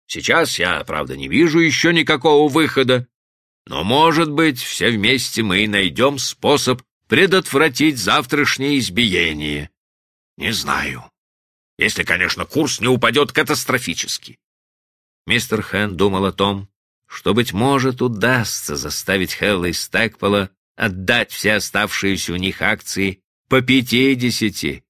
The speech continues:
или даже по сорока центов за доллар.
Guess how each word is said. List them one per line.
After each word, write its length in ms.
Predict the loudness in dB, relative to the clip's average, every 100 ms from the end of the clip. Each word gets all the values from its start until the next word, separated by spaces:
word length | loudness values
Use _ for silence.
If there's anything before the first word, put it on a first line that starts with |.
| _
или 220 | 0 2
даже 280 | 2 2 0
по 120 | 0
сорока 440 | 0 0 0 0 -2
центов 520 | -2 -2 -2 -2 -6
за 200 | -2 -4
доллар. 600 | -2 -4 -4 -8 -12 -20